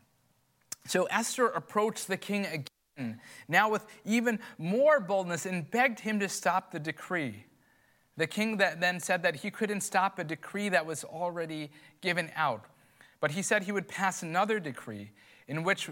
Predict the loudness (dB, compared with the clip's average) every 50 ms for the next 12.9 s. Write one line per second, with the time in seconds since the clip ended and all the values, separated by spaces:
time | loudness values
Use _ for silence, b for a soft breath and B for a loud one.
0 | -6 -2 -2 0 0 0 -2 -4 -4 -2 -4 -4 -2 -2 0 2 2 2 2 0
1 | 0 0 0 0 2 2 0 0 -2 -4 -4 -6 -6 -6 -4 -4 -4 -4 -4 -4
2 | -6 -8 B B B B B -12 -10 -6 -6 -4 0 2 2 2 2 0 -4 -6
3 | 0 0 2 2 2 2 0 0 -2 -2 -2 -2 -4 -2 0 0 2 2 2 0
4 | 0 -2 -2 -4 -2 2 2 2 2 2 -2 -8 -14 b b b _ -6 0 2
5 | 2 2 2 0 -2 0 0 -2 -2 -6 -8 -8 -8 -10 -12 -16 -20 -16 -14 -14
6 | -14 -14 -18 _ _ _ _ _ _ _ _ _ _ _ _ _ _ _ _ _
7 | _ _ _ _ _ -16 -4 2 2 2 2 0 -2 -2 -2 -2 -2 -6 -12 B
8 | B B B B -6 -6 -2 0 2 2 2 0 -2 2 2 4 4 4 0 -6
9 | -10 b b b b b b _ -8 -4 0 0 0 0 0 0 -2 -2 -4 -6
10 | -10 -20 _ _ _ _ b b b b b -4 -2 -2 0 0 0 0 0 -2
11 | -2 -4 -4 -6 -12 -14 -16 -12 -8 -6 -6 -4 -4 -4 -6 -8 -10 -10 -8 -8
12 | -8 -8 -10 -8 -8 -8 -8 -6 -8 -8 -8 -8 -8 -10 -10 -12 -14 -18